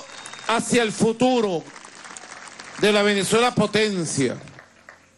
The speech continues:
Una lucha intensa, verdaderamente, el movimiento por la paz y la vida.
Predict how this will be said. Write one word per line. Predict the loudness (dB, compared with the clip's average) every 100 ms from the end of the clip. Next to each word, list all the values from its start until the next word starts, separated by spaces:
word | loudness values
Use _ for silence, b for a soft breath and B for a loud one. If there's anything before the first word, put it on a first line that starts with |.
| _ _ _ _ _ B B B B -20 -20 -16 -8
Una | -2 2 2 4
lucha | 4 4 4 2
intensa, | 2 0 2 4 4 2 2 4
verdaderamente, | 4 4 4 2 2 2 0 2 0
el |
movimiento | 2 2 2 2 2 0 2
por | 2
la | 2 0
paz | 2 0 0
y | 0
la | 2 2
vida. | 2 2